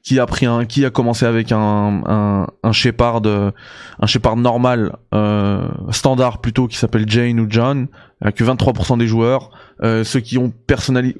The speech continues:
complètement personnalisé leur, euh, leur Shepard, ils étaient à soixante-dix-sept pour cent, et voilà. En fait, ça reprend tous les choix de Mass Effect, toutes les conséquences, et cetera. Euh, les niveaux de difficulté que vous avez utilisés et tout, et c'est le, et, et ça fait un pourcentage, euh,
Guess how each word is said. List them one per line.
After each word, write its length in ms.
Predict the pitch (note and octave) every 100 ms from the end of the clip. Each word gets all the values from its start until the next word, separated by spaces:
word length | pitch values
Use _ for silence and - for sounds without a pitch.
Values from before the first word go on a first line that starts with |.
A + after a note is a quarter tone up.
| -
complètement 400 | - C#3+ C#3+ C#3+
personnalisé 560 | C3+ A#2+ B2+ B2 A#2+ B2+
leur, 200 | A#2+ G#2
euh, 280 | G#2+ G#2+ G#2+
leur 160 | A2
Shepard, 320 | - A2+ B2 B2
ils 140 | G#2+
étaient 180 | G#2 A2+
à 60 | A2+
soixante-dix-sept 600 | A2+ - A2 G#2+ A2 -
pour 140 | -
cent, 220 | A#2 B2+ - - -
et 80 | B2
voilà. 240 | A2+ G#2 - -
En 80 |
fait, 160 | G#2+ C3+
ça 120 | C3
reprend 260 | A#2+ B2+ B2+
tous 180 | A2 E3
les 120 | D3+
choix 260 | - D3+
de 40 | B2+
Mass 200 | B2 B2+
Effect, 420 | A2+ C3+ D3 - - -
toutes 160 | C#3+
les 120 | C#3+ -
conséquences, 680 | C#3+ C3 C#3 A#2+ C3 B2
et 60 | A2+
cetera. 500 | - A#2 A#2 B2+ C#3+ - - _ - - _ -
Euh, 480 | A#2+ A#2 A2+ A2+ -
les 160 | C3 C3
niveaux 240 | C#3 C#3
de 60 | B2
difficulté 540 | C3 B2+ A#2+ B2+ C#3+
que 60 | B2+
vous 120 | A#2+
avez 180 | A#2 A#2
utilisés 540 | A2+ B2 B2 A#2 B2+
et 40 | A2+
tout, 280 | C3 C3+
et 160 | B2 A2
c'est 160 | - A2
le, 340 | G#2+ G#2 F2+
et, 260 | F2+ - -
et 160 | - A#2+
ça 140 | A#2
fait 120 | A#2
un 60 | A#2
pourcentage, 600 | G#2 F#2 A2+ A#2+ A#2+ G#2
euh, 160 | G2+